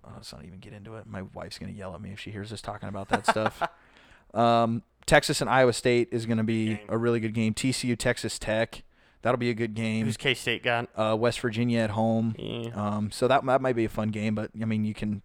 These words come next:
Speaker 1: fully
Speaker 2: Yeah.
Speaker 1: expect K-State to beat the brakes off them. Um, then kinda going around the league from there, I don't think, you know, Thursday, and I honestly love those little Thursday, Friday matchups. Those are,
Speaker 2: Right.
Speaker 1: those are really fun to watch, I think, truthfully. But, um, I don't think that,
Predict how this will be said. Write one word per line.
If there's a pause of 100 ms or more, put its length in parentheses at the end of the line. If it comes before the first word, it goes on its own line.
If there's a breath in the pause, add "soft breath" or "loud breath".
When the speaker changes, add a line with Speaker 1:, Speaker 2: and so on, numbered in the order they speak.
(100)
Speaker 1:
fully
Speaker 2:
Yeah.
Speaker 1:
expect
K-State
to
beat
the
brakes
off
them. (560 loud breath)
Um,
then
kinda
going
around
the
league
from
there,
I
don't
think,
you
know, (260)
Thursday,
and
I
honestly
love
those
little
Thursday,
Friday
matchups.
Those
are,
Speaker 2:
Right.
Speaker 1:
those
are
really
fun
to
watch,
I
think, (300)
truthfully.
But, (520 loud breath)
um, (100)
I
don't
think (140)
that,